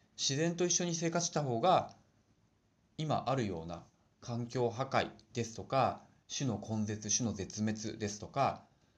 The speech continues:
まあ、自分たちの技術で地球を破壊してしまうような、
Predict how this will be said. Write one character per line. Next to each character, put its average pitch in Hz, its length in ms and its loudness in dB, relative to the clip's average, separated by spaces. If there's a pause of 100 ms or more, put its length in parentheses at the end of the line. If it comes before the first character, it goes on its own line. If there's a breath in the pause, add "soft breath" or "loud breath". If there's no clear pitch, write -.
(200 soft breath)
ま 135 80 -2
あ、 - 40 2
自 117 140 0
分 196 180 2
た 151 100 2
ち - 100 -4
の 107 100 2
技 117 120 0
術 104 240 -4
で 85 120 -8
地 - 120 -10
球 135 160 -2
を 120 60 0
破 101 100 -6
壊 131 220 0
し 135 60 -6
て 135 80 -4
し 143 120 -4
ま 143 80 2
う 113 80 2
よ 107 140 0
う - 20 -4
な、 80 80 -8